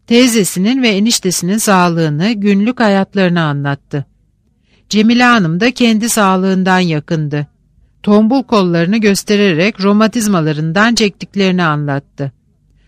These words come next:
Sonra Ömer'in beklediği gibi bir sessizlik başladı.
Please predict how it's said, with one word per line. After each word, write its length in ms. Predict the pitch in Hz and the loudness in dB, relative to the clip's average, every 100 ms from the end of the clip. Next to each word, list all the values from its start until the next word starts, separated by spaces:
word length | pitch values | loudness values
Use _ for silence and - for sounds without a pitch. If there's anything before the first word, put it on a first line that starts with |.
| _ | _
Sonra 580 | - 226 226 196 233 269 | -4 0 2 0 -2 -2
Ömer'in 480 | 214 214 220 233 220 | 0 2 2 0 2
beklediği 540 | 220 - 220 208 226 | 0 0 -2 0 0
gibi 260 | 170 180 226 | -2 -4 -4
bir 60 | |
sessizlik 680 | 214 196 185 - 175 170 - | -2 -2 -2 -4 -6 -6 -6
başladı. 580 | 139 143 - 147 139 | -4 -4 -4 -6 -6